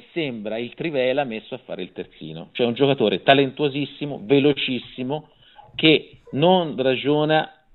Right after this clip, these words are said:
ne-, non, non legge bene la situazione, non le-, non legge il pericolo, non fa la scelta quando le cose si mettono male, ripeto. Cioè, questa è una cosa, cioè,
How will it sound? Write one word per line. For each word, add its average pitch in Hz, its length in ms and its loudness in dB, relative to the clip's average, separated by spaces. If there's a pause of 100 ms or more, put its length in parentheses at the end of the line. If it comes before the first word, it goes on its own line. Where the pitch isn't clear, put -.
ne-, - 180 -4 (200)
non, 139 200 0
non 147 220 4
legge 151 300 6
bene 127 200 -2
la 120 140 -4
situazione, 87 720 -10 (600)
non 147 260 0
le-, 143 120 4
non 143 180 4
legge 135 260 4
il 123 80 0
pericolo, 160 880 0
non 135 220 -6
fa 143 180 6
la 135 120 4
scelta 120 840 -4 (540)
quando 170 260 -2
le 165 80 0
cose 151 220 -2
si 135 80 -10
mettono 104 340 -10
male, 67 320 -16 (220)
ripeto. - 420 -6 (560)
Cioè, - 240 -8
questa - 220 4
è 135 80 -2
una 113 80 -2
cosa, 104 240 -4
cioè, - 180 -4